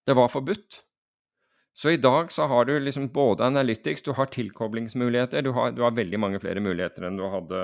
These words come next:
tidligere. Men, og så for å ta de der, eh,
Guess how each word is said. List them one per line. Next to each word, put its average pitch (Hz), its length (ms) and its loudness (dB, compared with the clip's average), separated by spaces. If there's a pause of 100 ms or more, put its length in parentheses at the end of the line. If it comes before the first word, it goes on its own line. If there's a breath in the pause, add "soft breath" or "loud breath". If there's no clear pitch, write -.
(600 loud breath)
tidligere. 120 400 0
Men, 151 180 0 (760 soft breath)
og 156 120 -2
så 180 420 4
for 165 240 0
å 170 60 -2
ta 143 180 0
de 143 160 -2
der, 110 320 2
eh, 131 240 4